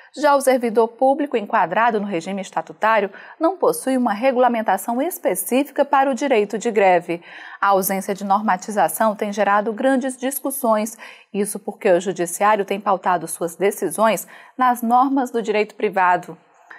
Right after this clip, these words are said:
E para falar mais sobre o direito de greve, nós temos como convidados aqui no estúdio o juiz do trabalho, Ney Fraga Filho, e a advogada trabalhista, Renata Gondim.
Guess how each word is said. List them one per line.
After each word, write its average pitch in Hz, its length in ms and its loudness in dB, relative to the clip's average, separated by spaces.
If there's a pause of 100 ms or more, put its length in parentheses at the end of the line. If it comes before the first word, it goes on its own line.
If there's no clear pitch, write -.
(200)
E 294 100 2
para 277 300 2
falar 214 360 0
mais 220 320 2
sobre 202 240 2
o - 20 0
direito 185 380 0
de 170 100 -4
greve, 208 400 2
nós 175 220 -2
temos 202 340 -2
como 196 240 -2
convidados 185 500 0
aqui 185 200 -2
no 175 80 -6
estúdio 240 580 0 (180)
o 254 140 0
juiz 285 260 2
do 254 100 0
trabalho, 196 680 2
Ney 220 280 2
Fraga 190 400 0
Filho, 247 540 2 (260)
e 240 100 2
a 254 100 4
advogada 233 600 2
trabalhista, 208 680 2
Renata 226 460 0
Gondim. 214 520 0